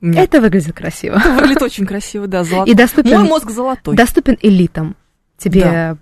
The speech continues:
Speaker 2: прислали прямо лучшее,
Speaker 1: Лучшее,
Speaker 2: что
Speaker 1: да?
Speaker 2: было у нас.
Speaker 1: <laughs> Нет, правда, золотой мозг в банке. Он у меня лежит на,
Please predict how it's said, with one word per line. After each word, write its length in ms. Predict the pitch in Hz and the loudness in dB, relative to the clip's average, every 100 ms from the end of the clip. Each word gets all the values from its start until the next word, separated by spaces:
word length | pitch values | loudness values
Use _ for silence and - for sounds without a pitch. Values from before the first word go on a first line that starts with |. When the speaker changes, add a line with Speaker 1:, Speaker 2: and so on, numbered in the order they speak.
| - | -12
Speaker 2:
прислали 440 | 190 - 220 196 | -12 -6 -2 -2
прямо 320 | 160 - 175 165 | -2 -4 -4 2
лучшее, 580 | 220 202 - - 214 | 4 4 2 0 4
Speaker 1:
Лучшее, 280 | 226 - - 156 | 2 0 -6 0
Speaker 2:
что 100 | 214 | 4
Speaker 1:
да? 0 | |
Speaker 2:
было 240 | 208 202 | 6 6
у 100 | 202 | 4
нас. 160 | 202 240 339 - 453 - 262 | 4 2 0 -2 -2 -2 -8
Speaker 1:
<laughs> 480 | - - 440 427 | -8 -10 -10 -8
Нет, 160 | 208 160 | -4 -4
правда, 340 | - 185 139 143 | -2 -4 -4 -8
золотой 340 | 143 143 214 | -8 -6 -4
мозг 240 | 202 233 - | -4 -4 -8
в 160 | 151 | -10
банке. 300 | 135 131 175 | -10 -10 -6
Он 80 | 180 | -2
у 40 | |
меня 140 | 196 185 | 0 0
лежит 300 | 185 175 160 | -2 -4 -8
на, 280 | 160 160 | -6 -4